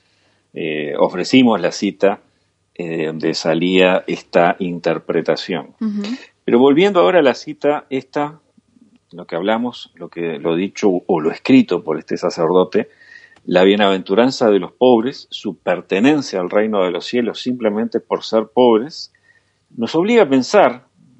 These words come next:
Speaker 1: eh, nos obliga a pensar que los ricos, simplemente por ser ricos, ¿acaso merecen el infierno, la
Speaker 2: Ujú.
Speaker 1: destrucción eterna?
Speaker 2: Claro.
Speaker 1: Eh, tal vez algunos grupos políticos radicales de izquierda piensen así
Speaker 2: Ujú.
Speaker 1: y consideren a quienes tienen bienes y riquezas como culpables por ese solo hecho.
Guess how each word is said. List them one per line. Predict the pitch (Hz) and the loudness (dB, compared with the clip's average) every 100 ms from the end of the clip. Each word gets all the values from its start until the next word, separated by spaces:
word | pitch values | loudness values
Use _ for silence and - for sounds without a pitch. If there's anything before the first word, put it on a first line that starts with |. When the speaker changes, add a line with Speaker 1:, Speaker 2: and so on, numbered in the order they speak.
| _ | _
Speaker 1:
eh, | 92 90 90 | -16 -10 -4
nos | 101 117 | -4 0
obliga | 131 202 | 4 4
a | 185 | 4
pensar | 123 160 143 | 0 0 0
que | 120 | 0
los | 117 123 | 0 0
ricos, | 190 185 143 | -4 -4 -8
simplemente | - - 220 196 127 139 165 160 | -8 -10 -10 -6 -2 0 0 -2
por | 110 104 | 0 -2
ser | - 104 104 | 2 0 2
ricos, | 147 - 175 175 _ _ _ _ _ | 0 2 0 0 _ _ _ _ _
¿acaso | - - 185 151 | -8 -6 -4 0
merecen | 107 113 131 120 101 | 2 2 2 0 -2
el | 90 | -2
infierno, | 82 - 147 156 135 92 | -4 2 4 4 0 0
la | 80 | 2
Speaker 2:
Ujú. | - | 0
Speaker 1:
destrucción | - 175 - 233 | -2 -10 -4 -4
eterna? | 202 156 156 120 85 - _ - | 0 2 2 2 -4 -10 _ -20
Speaker 2:
Claro. | 208 190 _ _ - | -18 -20 _ _ -4
Speaker 1:
Eh, | 95 92 98 95 104 98 | -2 0 0 0 -2 2
tal | 117 | 4
vez | 175 208 | 4 4
algunos | 190 196 156 | 2 0 0
grupos | 151 170 180 | 0 0 -2
políticos | 120 120 139 147 127 110 | -2 -2 -2 -2 -2 0
radicales | 101 104 127 143 123 | -2 -2 -2 -2 -2
de | 101 | -4
izquierda | - 123 135 117 | -4 -2 0 0
piensen | 117 120 104 92 | -2 -6 -6 -6
así | 202 233 190 202 | -4 -2 -2 -4
Speaker 2:
Ujú. | 214 214 214 | -6 -4 -6
Speaker 1:
y | 120 110 | -8 -6
consideren | 107 107 104 95 139 160 156 131 | -4 -4 -6 -4 2 4 4 2
a | 107 | 0
quienes | 117 107 | -4 -4
tienen | 139 139 120 | -4 -2 -2
bienes | 131 139 123 | -2 -2 -2
y | 117 | -6
riquezas | 104 95 135 131 | -6 -6 -6 -6
como | - 107 98 | -6 -6 -4
culpables | 107 92 151 180 143 | -6 0 0 2 -2
por | - 101 113 | 0 -2 -2
ese | 123 | -6
solo | 110 117 110 139 | -4 0 4 4
hecho. | 139 - | 4 -4